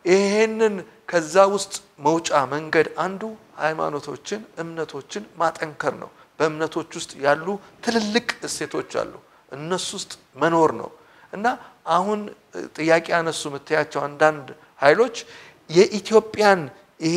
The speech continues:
ስፒሪቹዋል የሆነውን ነገር አውጥተው ባዶ ቀፎ ህዝብ እየፈጠርን ከዛ ውስጥ የሚመጣ ግጭት ሀገራችንን እያደቀቃት ነው። ወደ መንፈሳዊ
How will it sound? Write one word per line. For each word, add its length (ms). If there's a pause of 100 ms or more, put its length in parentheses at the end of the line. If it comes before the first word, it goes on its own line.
(160)
ስፒሪቹዋል 680
የሆነውን 500
ነገር 340
አውጥተው 480
ባዶ 300 (100)
ቀፎ 240 (180)
ህዝብ 320 (480)
እየፈጠርን 720 (400)
ከዛ 280 (120)
ውስጥ 240
የሚመጣ 540 (160)
ግጭት 500 (560)
ሀገራችንን 680
እያደቀቃት 800
ነው። 160 (280)
ወደ 220
መንፈሳዊ 540